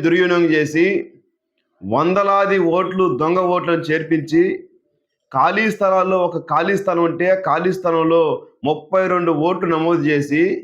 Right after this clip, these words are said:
లేదా ఒక వైసీపీ కార్యాలయంలో ఇరవై ఐదు ఓట్లు నమోదు చేసి, ఇట్లా పార్టీ కార్యాలయాల్లో, ఖాళీ స్థలాల్లో, నివాసం ఉన్న చోట,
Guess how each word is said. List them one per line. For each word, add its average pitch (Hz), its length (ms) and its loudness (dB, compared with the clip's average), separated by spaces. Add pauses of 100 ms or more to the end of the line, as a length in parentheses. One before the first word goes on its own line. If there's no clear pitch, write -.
(600)
లేదా 180 500 2 (180)
ఒక 175 160 -2 (100)
వైసీపీ 190 560 -2
కార్యాలయంలో 170 760 2 (420)
ఇరవై 165 320 0 (140)
ఐదు 156 120 0
ఓట్లు 170 360 0 (480)
నమోదు 165 380 0
చేసి, 156 400 0 (400)
ఇట్లా 156 180 -4 (120)
పార్టీ 165 360 -2 (140)
కార్యాలయాల్లో, 160 720 0 (160)
ఖాళీ 160 300 0
స్థలాల్లో, 156 560 0 (320)
నివాసం 170 460 0
ఉన్న 170 140 0 (120)
చోట, 160 200 -2